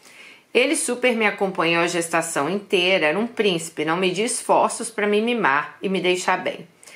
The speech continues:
Sério, gente, ele foi um anjo. Só que quando os gêmeos es-, meu Deus, ela teve gêmeos? Quando os gêmeos estavam com cinco meses, eu descobri a primeira infidelidade.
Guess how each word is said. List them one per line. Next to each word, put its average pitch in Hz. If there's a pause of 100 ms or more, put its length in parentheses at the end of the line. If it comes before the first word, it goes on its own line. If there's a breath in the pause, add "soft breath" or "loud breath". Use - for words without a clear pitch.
(300 loud breath)
Sério, 190
gente, 160
ele 190
foi 220
um 220
anjo. - (560 soft breath)
Só 311
que 277
quando 269
os 262
gêmeos 208
es-, - (160)
meu 247
Deus, 262
ela 226
teve 240
gêmeos? 208 (640 soft breath)
Quando 285
os 294
gêmeos 262
estavam 220
com 202
cinco 269
meses, 220
eu 208
descobri 202
a 208
primeira 214
infidelidade. 196